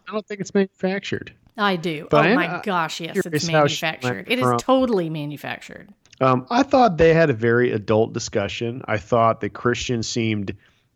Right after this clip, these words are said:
Speaker 1: patient,
Speaker 2: Mm-hmm.
Speaker 1: um, and willing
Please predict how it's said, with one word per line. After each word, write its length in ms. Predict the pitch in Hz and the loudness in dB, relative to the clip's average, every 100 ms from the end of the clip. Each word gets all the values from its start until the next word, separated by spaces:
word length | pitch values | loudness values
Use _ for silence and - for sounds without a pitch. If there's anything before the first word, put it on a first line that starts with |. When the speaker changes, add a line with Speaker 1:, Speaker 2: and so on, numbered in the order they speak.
| _ | _
Speaker 1:
patient, 680 | - 123 120 - 180 226 - - _ _ _ _ - | 2 4 4 2 2 0 -10 -16 _ _ _ _ -8
Speaker 2:
Mm-hmm. 360 | 202 170 180 | -6 -4 -2
Speaker 1:
um, 400 | 120 104 104 101 98 | 0 2 0 -2 -4
and 240 | 110 107 | -4 0
willing 320 | 110 120 123 | 2 0 -2